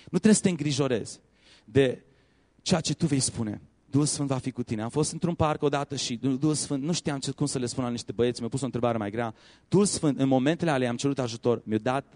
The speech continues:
na, în viața mea, n-am, nici nu mai știu cum aș răspunde acum la aceeași întrebare. Duhul Sfânt este cu tine. Întrebarea este, ești tu cu Duhul Sfânt? Cauți tu sfaturile Lui? Asculți tu de sfaturile Lui?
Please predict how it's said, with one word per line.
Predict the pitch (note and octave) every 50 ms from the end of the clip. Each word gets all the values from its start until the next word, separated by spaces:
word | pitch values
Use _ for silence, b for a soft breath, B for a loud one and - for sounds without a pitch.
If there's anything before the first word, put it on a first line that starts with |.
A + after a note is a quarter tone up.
| _ _ _ _
na, | - C3+ D#3+ D3+
în | - D#3
viața | D#3 F3+ F3+ - - E3+
mea, | E3+ E3
n-am, | D#3 C#3+ B2 -
nici | - C#3 E3+ F#3+
nu | F3 F3+
mai | E3 D#3+
știu | - - F#3 D#3+ - b b b b b
cum | b F#3+ F3
aș | D#3+ B2+
răspunde | D3+ D#3+ - - E3+ D#3 C#3
acum | C3 - - B2 G2+ E2 - _ _ _
la | - A#2+
aceeași | B2 - - B2+ A#2+ -
întrebare. | A#2+ G#2 A2+ G#2+ A2 G#2 G2+ F#2+ - b b b b b
Duhul | b D#3 E3+
Sfânt | E3 - - F3+ -
este | D3+ D3+ - - D3
cu | - C#3
tine. | - - C3 G#2+ G#2 G#2 _ _ _ b b b b b b b b b b _ _ _ _ _ _ _ _ -
Întrebarea | C#3 C3+ C3 B2+ C3+ C#3 D3 C#3+ C#3+
este, | C#3+ C#3 - - A2+ G#2 -
ești | A#2 C3+ C3 -
tu | - D3
cu | - -
Duhul | A#2 - B2 B2
Sfânt? | A2+ - - - B2 G#2 G2 - - - _ _ _ _ _ _ _ _ _ _ _ _ _ _ _ _ _ _ _
Cauți | - C#3+ C3 B2+ B2 - -
tu | - B2
sfaturile | - - - B2 B2 B2 - A2+ A2+ G#2+
Lui? | G#2+ A#2 A#2+ G#2+ F#2+ - _ _ _ _ _ _ _ _ _ _ _ _ _ _ _ _ -
Asculți | A#2 A2 - - - C3 B2+ B2+ -
tu | -
de | - A#2+
sfaturile | A2+ - - - A2+ A#2 - A#2+ A#2 A#2+
Lui? | A2+ A#2 A#2+ G#2+ G#2